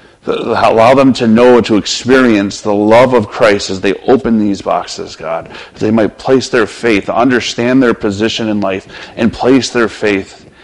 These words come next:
in Him, God. Please work in and through these boxes as a means of proclaiming your gospel and save these children.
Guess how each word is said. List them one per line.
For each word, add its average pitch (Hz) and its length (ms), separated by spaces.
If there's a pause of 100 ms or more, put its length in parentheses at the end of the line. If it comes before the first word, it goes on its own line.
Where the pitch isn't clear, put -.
(140)
in 98 140
Him, 95 320
God. 87 380 (260)
Please 117 320
work 113 400
in 113 120
and 123 140
through 123 160
these 120 200
boxes 98 720 (300)
as 104 160
a 101 40
means 110 460
of 92 140
proclaiming 110 560
your 107 160
gospel 92 680 (320)
and 95 120
save 110 400
these 92 220
children. 76 540